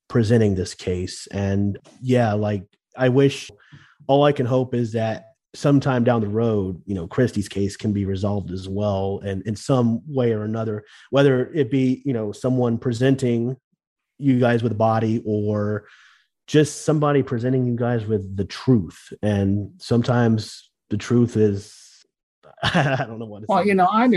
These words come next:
Speaker 2: you know, I can understand that the truth,
Speaker 1: Yeah.
Speaker 2: if, if it's someone that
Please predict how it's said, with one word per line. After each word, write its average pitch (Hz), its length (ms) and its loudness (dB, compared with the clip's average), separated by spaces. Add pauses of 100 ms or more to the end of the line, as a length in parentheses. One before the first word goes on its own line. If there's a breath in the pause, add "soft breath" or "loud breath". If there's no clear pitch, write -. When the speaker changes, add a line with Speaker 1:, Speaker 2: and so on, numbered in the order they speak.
(120)
Speaker 2:
you 196 100 -2
know, 165 160 2
I 214 120 2
can 196 180 2
understand 143 720 -2 (160)
that 127 160 0
the 117 100 -2
truth, 151 500 4 (380)
Speaker 1:
Yeah. 90 320 -8 (400)
Speaker 2:
if, 123 160 0 (160)
if 139 180 2
it's 120 120 -2
someone 165 380 4
that 135 120 0